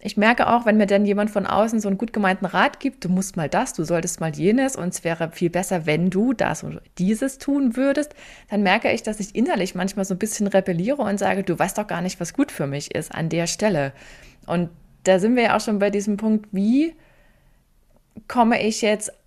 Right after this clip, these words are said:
aus so einer Situation, wenn ich merke, "Oh, das ist echt ein bisschen viel", wie kommt man da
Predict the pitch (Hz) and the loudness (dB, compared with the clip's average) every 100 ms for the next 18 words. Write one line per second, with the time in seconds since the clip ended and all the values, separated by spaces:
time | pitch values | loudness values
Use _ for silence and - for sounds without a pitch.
0 | _ - 190 196 196 196 190 196 175 165 | _ 0 2 4 2 2 2 -2 -2 -2
1 | - 254 359 247 185 185 - 170 202 208 | -2 -2 0 0 0 -2 -2 -2 0 -2
2 | - - 240 226 202 202 - 226 202 262 | -4 -2 0 -2 -2 -6 -8 -4 -2 -2
3 | - 269 - - 202 240 359 - - - | -4 -6 -6 -4 -2 0 -2 -10 -20 -20
4 | _ _ _ _ 202 262 - 233 254 233 | _ _ _ _ -4 -4 -2 -2 0 0
5 | 220 208 208 208 | 2 2 2 -2